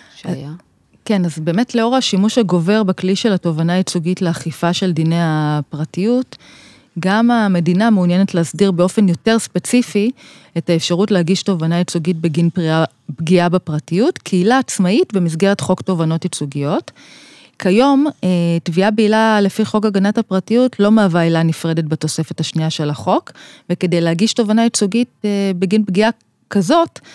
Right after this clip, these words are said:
Speaker 2: אה, צריך באמת, אה, לחפש, אה, פרט בתוספת השנייה, שדרכו אפשר להגיש את התובענה הייצוגית.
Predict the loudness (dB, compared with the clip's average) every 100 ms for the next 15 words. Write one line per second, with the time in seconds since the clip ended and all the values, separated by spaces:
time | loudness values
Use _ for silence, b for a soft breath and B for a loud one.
0 | B B B -6 -2 0 0 0 -2 -2
1 | -2 -2 -2 0 2 2 0 0 2 2
2 | 2 0 0 -2 -2 0 -2 -2 -2 -2
3 | -2 -2 0 0 -2 -4 -4 -2 -2 2
4 | 2 2 2 0 2 0 2 0 0 0
5 | -2 -4 -4 -4 -2 0 0 0 0 0
6 | 0 -2 -4 -4 -4 -4 -4 0 -2 -2